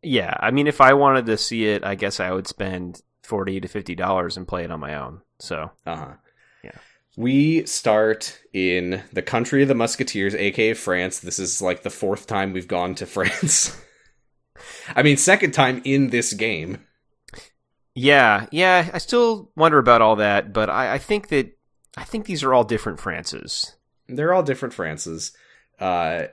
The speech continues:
Speaker 2: but, well, speaking of things to wonder about, I don't know if I've said this before. I know that I've said that I dreaded talking about Dream Drop Distance for some
Speaker 1: Mm-hmm.
Speaker 2: reasons. This is why,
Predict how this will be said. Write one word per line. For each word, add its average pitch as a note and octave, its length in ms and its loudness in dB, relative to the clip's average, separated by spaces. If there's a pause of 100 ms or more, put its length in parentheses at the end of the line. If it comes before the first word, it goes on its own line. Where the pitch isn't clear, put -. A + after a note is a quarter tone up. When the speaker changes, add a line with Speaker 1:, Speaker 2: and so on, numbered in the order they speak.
(460)
Speaker 2:
but, D#3 520 -2
well, G#3+ 320 -2
speaking C4 380 -6
of G#3+ 80 -6
things F3+ 320 -2
to D#3+ 80 2
wonder C#3+ 340 2
about, F#2+ 480 0 (440)
I C#3+ 80 0
don't G3+ 140 2
know F#3+ 100 4
if E3+ 120 0
I've C3+ 140 2
said C3+ 200 2
this C3+ 120 -4
before. G2+ 340 -4
I G#2 100 0
know C3+ 220 2
that E3+ 80 4
I've D3 160 0
said G#2+ 300 -2
that A2 180 -2
I F#2 320 -2
dreaded F2+ 580 -4
talking F#2 380 -4
about F2 240 -4
Dream E2+ 180 -8
Drop G2 240 -6
Distance A2+ 460 -6
for A#2 120 -8
some A2+ 220 -4
Speaker 1:
Mm-hmm. A2 80 -6
Speaker 2:
reasons. A#2+ 500 -4 (540)
This C3+ 380 2
is D3 200 2
why, D2+ 560 -2